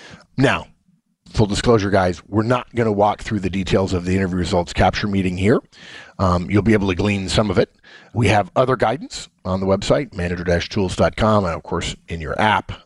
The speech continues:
um, or on iTunes, you can find it as well. One of our most popular podcasts, those people who have instituted interview results capture meeting just say,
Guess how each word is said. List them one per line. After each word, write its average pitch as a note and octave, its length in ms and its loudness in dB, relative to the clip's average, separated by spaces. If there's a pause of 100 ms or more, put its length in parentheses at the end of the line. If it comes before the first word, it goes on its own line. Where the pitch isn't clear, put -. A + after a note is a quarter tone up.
um, E2+ 400 -10 (640)
or B2 240 2
on G#2+ 100 0
iTunes, F#2 480 -4
you E2+ 80 -10
can D#2+ 140 -14
find E2 280 -4
it D#2 120 -4
as D2 180 -8
well. D#2 380 -6
One A#2 240 2
of G#2 100 2
our F#2+ 100 2
most F2 280 -8
popular F#2+ 560 -2 (120)
podcasts, E2+ 640 -2
those G#2 440 2
people F#2 440 -2
who E2+ 640 -2 (160)
have F2+ 480 0 (540)
instituted G2+ 800 0
interview G2+ 280 0
results E2+ 340 -2
capture - 380 -2
meeting D#2 380 -8
just - 220 -6
say, E2 260 -2